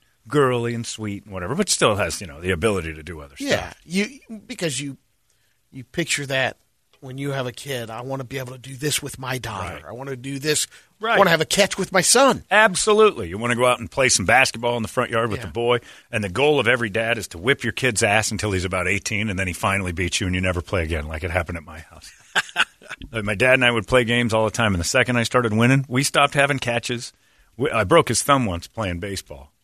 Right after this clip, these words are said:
Speaker 1: pitching. Well, we didn't play catch anymore.
Speaker 2: Yeah.
Speaker 1: Like, 'cause I could out-hump it, man. I could, I could start firing some shots there. And he's like, "That's it." He didn't say it either. I, t-, to his credit,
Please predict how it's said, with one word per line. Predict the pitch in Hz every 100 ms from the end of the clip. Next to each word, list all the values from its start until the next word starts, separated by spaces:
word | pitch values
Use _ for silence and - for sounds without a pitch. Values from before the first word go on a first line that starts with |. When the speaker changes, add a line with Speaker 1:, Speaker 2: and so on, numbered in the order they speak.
| _
Speaker 1:
pitching. | - 104 120 123 _ _ _ _ _ _ _ -
Well, | 139
we | 170 202
didn't | 196
play | 233
catch | - 247 -
anymore. | 110 85 78 76
Speaker 2:
Yeah. | 139 127 107 -
Speaker 1:
Like, | 123
'cause | 123 120
I | 127
could | 127
out-hump | 123 117 - 123 101
it, | -
man. | 85 87
I | 85
could, | - 82 -
I | 101
could | 90
start | - 101
firing | - 110 101 98
some | 90 95
shots | - 110 107 -
there. | 82 78
And | 87
he's | 80
like, | 82
"That's | 107 104 101
it." | 95 _ _ _ _ _ _ _ _ -
He |
didn't | 139 165
say | - 143 143
it | 107
either. | 120 92
I, | - 110
t-, | -
to | 101 151 170
his | 147 -
credit, | 135 135 101